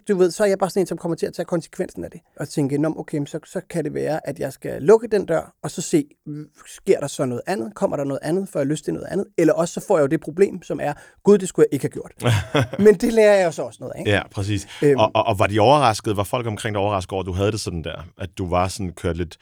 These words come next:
Speaker 2: fast i det, altså, øh, i hvert fald i din egen, i dit eget selvbillede?
Speaker 1: Det ved jeg ikke. Det, det, det må du spørge
Speaker 2: Ja.
Speaker 1: dem om. Altså, det var en
Speaker 2: Hvordan, jamen, det var mere sådan, hvordan var reaktionerne, at du gerne ville videre?
Speaker 1: Jamen, det, det var enormt sådan respektfuldt
Speaker 2: Ja.
Speaker 1: og ordentligt,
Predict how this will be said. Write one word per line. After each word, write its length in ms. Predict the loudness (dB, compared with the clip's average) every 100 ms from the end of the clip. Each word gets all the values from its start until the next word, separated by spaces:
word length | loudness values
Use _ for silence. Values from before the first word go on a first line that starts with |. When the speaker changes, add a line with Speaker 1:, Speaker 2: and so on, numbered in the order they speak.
| -20 -20 -20 -20 _
Speaker 2:
fast 280 | -2 -2 -2
i 80 | -2
det, 220 | -2 -4
altså, 260 | -6 -6 -6 -8 -10
øh, 540 | -6 -2 -2 -4 -10 -14 -20 -20 -20 -8
i 100 | -2
hvert 160 | -2
fald 120 | -2 -6
i 40 |
din 100 | -4
egen, 380 | -4 -4 -6 -8 -14
i 60 | -12
dit 80 | -6
eget 180 | -6
selvbillede? 480 | -4 -6 -6 -8 -10 -14 _ _ _ _ _ _ -12
Speaker 1:
Det 140 | -10
ved 80 | -10
jeg 120 | -8
ikke. 120 | -8 -6
Det, 220 | -2 -2 -2
det, 400 | -2 0 0 0
det 100 | -2
må 260 | 0 0 -2
du 240 | -4 -12
spørge 680 | -12 -14 -6 -4 -2 -2 -4
Speaker 2:
Ja. 60 | -6 -12 _
Speaker 1:
dem 300 | -2 0 0
om. 280 | 0 -2 -2
Altså, 200 | -6 -8 -2
det 100 | 2
var 100 | 4
en 60 |
Speaker 2:
Hvordan, 180 | 2 0
jamen, 160 | 0 0
det 40 | 2
var 60 | 4
mere 100 | 2
sådan, 120 | 2
hvordan 160 | 0
var 100 | 2 0
reaktionerne, 560 | -2 -4 -8 -8 -10
at 60 | -10 -14
du 80 | -14
gerne 280 | -12 -12 -14
ville 200 | -16 -18
videre? 140 | -8 0
Speaker 1:
Jamen, 180 | 2 4
det, 220 | 2 2
det 120 | 4
var 100 | 8 8
enormt 420 | 6 4 4 4
sådan 180 | -2 -2
respektfuldt 520 | 0 0 0 -6 -2
Speaker 2:
Ja. 80 | -2
Speaker 1:
og 120 | 2
ordentligt, 400 | 2 6 4